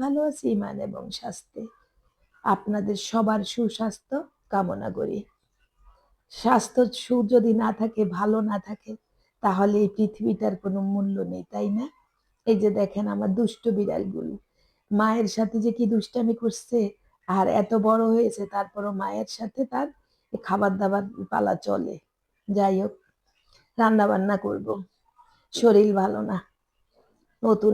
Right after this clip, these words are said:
বাসা আসার পর কোনো কাজের খালা বা সাহায্যকারী নাই, একা একা এই সংসারের কাজগুলো আমাকে সামলাতে হয়, তাই হিমশিম খেয়ে যাচ্ছি। রেগুলার ভিডিও দিতে পারছি না, আমার পেজের অবস্থা যে কি হবে আমি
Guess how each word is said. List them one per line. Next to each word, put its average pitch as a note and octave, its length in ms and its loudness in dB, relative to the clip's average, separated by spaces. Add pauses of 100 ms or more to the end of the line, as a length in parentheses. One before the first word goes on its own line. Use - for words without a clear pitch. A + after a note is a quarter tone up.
বাসা G3+ 240 2 (100)
আসার G3+ 300 -4
পর G#3 100 -4 (140)
কোনো G3+ 160 -4 (120)
কাজের G3+ 300 0 (120)
খালা G#3 280 0
বা G3+ 160 -2
সাহায্যকারী G3 720 -6
নাই, G#3+ 140 -16 (360)
একা G#3+ 280 -2 (100)
একা - 220 -8
এই G3 60 -2 (100)
সংসারের G#3 440 -6 (100)
কাজগুলো G3+ 380 -6 (100)
আমাকে G3+ 220 -18 (100)
সামলাতে - 520 -14
হয়, B3+ 160 -8 (600)
তাই A3 220 6
হিমশিম A3+ 420 4 (100)
খেয়ে A#3 260 4
যাচ্ছি। B3 340 -6 (680)
রেগুলার A#3 480 8 (100)
ভিডিও A#3 320 4 (140)
দিতে A#3 280 -6
পারছি A#3 420 -6
না, C4 80 -6 (400)
আমার G#3 260 2 (120)
পেজের A3 380 4 (100)
অবস্থা G#3 320 -2 (100)
যে G3 140 -4
কি A3+ 100 2 (100)
হবে A3 200 2 (680)
আমি G3+ 160 2